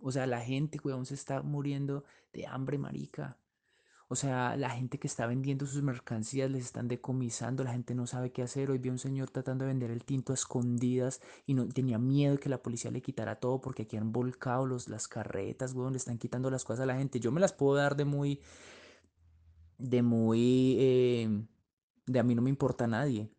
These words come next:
pero yo no soy así, weón. O sea, yo no soy de que no, es que yo limpio mi energía y mi impecabilidad, es que no me importan los demás, marica, no, a mí me importa la gente, a mí me duele la gente, a mí me importa el otro, huevón, y me importa no ser,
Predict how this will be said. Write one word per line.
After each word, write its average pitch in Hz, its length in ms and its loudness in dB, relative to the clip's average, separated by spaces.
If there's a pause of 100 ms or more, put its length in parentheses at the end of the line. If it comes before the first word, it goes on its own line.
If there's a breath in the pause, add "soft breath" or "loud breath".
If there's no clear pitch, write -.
pero 120 140 0
yo 110 120 2
no 110 80 2
soy 123 160 -2
así, 123 220 -2
weón. 104 320 -6 (720)
O - 20 -16
sea, 123 140 0
yo 110 140 2
no 110 100 4
soy 127 200 2
de 135 120 0
que 123 140 -2
no, 127 120 0
es 127 80 -2
que 135 120 -2
yo 135 100 4
limpio 135 300 2
mi 139 100 0
energía 120 540 -2
y 131 60 0
mi 135 100 2
impecabilidad, 104 640 -2
es - 80 -6
que - 100 -8
no 123 60 0
me 123 80 0
importan 120 340 -4
los 104 140 -2
demás, 101 360 -4
marica, 101 320 -6
no, 98 100 -4
a 101 40 -4
mí 104 100 -2
me 104 120 -2
importa 104 580 0
la - 100 -10
gente, 104 360 -6
a - 40 -8
mí 101 120 -4
me 104 160 -2
duele 101 480 2
la 107 100 -8
gente, 107 420 -8 (440 loud breath)
a 104 100 -6
mí 107 100 0
me 107 120 2
importa 104 520 0
el 101 120 -2
otro, 101 260 -4
huevón, 98 380 -4
y 107 40 0
me 107 120 0
importa 98 480 -2
no 101 160 -2
ser, 101 400 -4